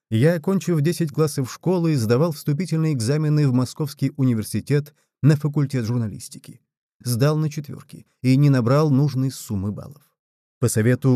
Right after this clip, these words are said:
умных людей немедленно перебросил документы из дневного отделения на вечернее, там проходной балл был ниже.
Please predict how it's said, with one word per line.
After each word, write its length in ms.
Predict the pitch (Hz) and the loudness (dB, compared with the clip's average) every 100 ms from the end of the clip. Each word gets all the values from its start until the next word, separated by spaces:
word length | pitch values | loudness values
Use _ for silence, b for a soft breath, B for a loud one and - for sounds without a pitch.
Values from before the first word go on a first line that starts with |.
| 131 | 2
умных 340 | 123 117 110 | 2 2 2
людей 380 | 110 107 120 143 | 0 0 2 2
немедленно 520 | 110 113 147 147 147 | 4 2 2 2 2
перебросил 560 | 143 139 127 165 156 151 | 2 0 0 0 0 0
документы 580 | 143 143 139 156 143 | 2 2 0 0 0
из 120 | 139 113 | 0 2
дневного 480 | 123 123 117 143 | 2 2 2 0
отделения 560 | 127 101 113 113 117 120 | -2 -2 -2 0 0 -2
на 60 | 120 | -4
вечернее, 640 | 139 - 82 143 - - b b | -6 -10 -12 -12 -14 -16 b b
там 200 | 131 127 | -2 -2
проходной 540 | 120 120 127 107 110 113 | -2 -4 -2 -2 -2 -2
балл 320 | 95 110 107 | -2 -4 -4
был 240 | 98 113 | -6 -8
ниже. 400 | 113 98 101 - | -10 -14 -20 -20